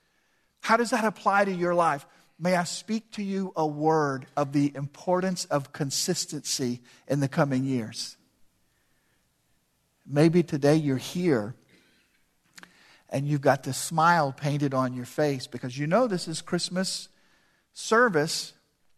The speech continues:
and everybody's supposed to be happy at Christmas service. Maybe you're struggling. Maybe you're exhausted.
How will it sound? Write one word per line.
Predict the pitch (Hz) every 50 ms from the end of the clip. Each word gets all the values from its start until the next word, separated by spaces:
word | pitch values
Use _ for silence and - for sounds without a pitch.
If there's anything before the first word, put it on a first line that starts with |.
| _ _ -
and | 127 131
everybody's | 139 156 180 190 190 185 196 196 185 -
supposed | - 185 - 190 185 - -
to | -
be | 170 175 180
happy | 151 175 196 208 214 - 156 143
at | 143
Christmas | - - 175 - - 165 156 147
service. | - - 165 180 180 156 110 110 127 - - - - _ _ _ _ _ _ _ _ -
Maybe | 165 175 185 190 226
you're | 226 220
struggling. | 220 - - 214 233 269 269 196 135 117 92 - - - _ _ _ _ _ _ _ _ _ _ _ _ _ _
Maybe | - 170 185 214 220
you're | 233 254 233 233
exhausted. | 214 190 180 160 170 214 220 - - - 120 98 - -